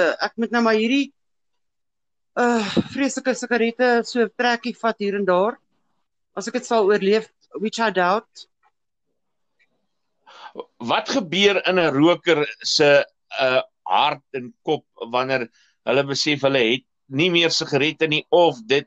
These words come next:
Speaker 2: is besig om baie min te raak?
Speaker 1: O, hemel, jy raak paranoïes. Ek wil dan nou nie eers meer in die nag slaap nie, ek is bang gaan my slaap dood van die virus,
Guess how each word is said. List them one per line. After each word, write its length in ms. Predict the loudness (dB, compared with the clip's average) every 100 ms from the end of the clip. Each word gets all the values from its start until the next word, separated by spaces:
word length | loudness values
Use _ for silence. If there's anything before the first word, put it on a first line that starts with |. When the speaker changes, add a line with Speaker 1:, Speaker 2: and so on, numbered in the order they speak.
| _
Speaker 2:
is 220 | 0 0 0
besig 320 | 0 0 -2
om 180 | -4 0
baie 240 | 0 2
min 300 | 0 -2 -2
te 160 | 0 0
raak? 300 | 0 -4 -12 _ _ _ _ _ _ _ _ _ _ _ _ _ _ -20 -20 _ _
Speaker 1:
O, 140 | -4 -2
hemel, 380 | 2 2 4 4
jy 80 | 4
raak 240 | 2 -2 0
paranoïes. 1040 | 2 2 4 4 2 0 -4 -8 -12 -16 _ _ _ -4
Ek 140 | 0
wil 100 | 2
dan 140 | 4
nou 120 | 4 4
nie 140 | 2
eers 160 | 0 2
meer 280 | 4 4 2
in 80 | 2
die 120 | 4
nag 200 | 2 0
slaap 360 | -2 0 2
nie, 80 | 0
ek 100 | -4
is 60 | -2
bang 120 | -4
gaan 200 | 0 -2
my 40 | 0
slaap 380 | 0 0 0
dood 220 | 0 -2 -2
van 120 | -4
die 100 | -2
virus, 580 | 0 2 0 -2 -10